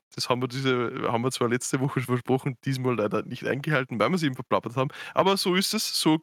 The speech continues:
das, so ist der Podcast auch aufgebaut. Wir reden einfach, was uns grad so einfällt, ja. Also,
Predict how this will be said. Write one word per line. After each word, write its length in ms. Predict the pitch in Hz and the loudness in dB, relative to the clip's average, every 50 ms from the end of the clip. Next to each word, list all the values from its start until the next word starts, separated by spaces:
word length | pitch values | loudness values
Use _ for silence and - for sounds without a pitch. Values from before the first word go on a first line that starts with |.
| - - | -2 -4
das, 300 | - 147 151 143 - - | -2 0 0 0 0 -2
so 360 | - - 135 - 156 156 160 156 | -4 -4 0 2 4 4 6 4
ist 180 | 165 - - | 2 2 0
der 60 | 151 | 0
Podcast 540 | 143 - - 147 - - - 151 151 - - | 0 0 0 -2 0 0 0 0 0 0 0
auch 120 | 139 147 139 | -2 0 0
aufgebaut. 520 | 120 123 - - 143 - 143 135 135 127 - | 0 -2 -2 -4 -4 0 2 2 2 0 0
Wir 180 | 131 131 127 | 0 2 2
reden 180 | 117 120 123 131 | 2 2 0 2
einfach, 400 | - 98 110 120 - 131 127 - - - - _ _ _ _ - | 2 2 2 2 0 -4 -6 -6 -10 -20 -20 _ _ _ _ -4
was 120 | 117 117 | -2 -2
uns 200 | 123 120 - - | -2 -2 -4 -4
grad 160 | - 117 113 - | -2 -4 -2 -2
so 100 | - 117 | 0 -2
einfällt, 460 | - - - - - - 80 - - | -2 -2 -4 -8 -8 -8 -8 -4 -2
ja. 180 | 95 95 92 - _ - - - - - - _ - | -2 -2 -2 -4 _ -14 -16 -16 -16 -18 -20 _ 0
Also, 400 | - 139 190 - - 123 101 | 0 0 2 0 -2 -4 -4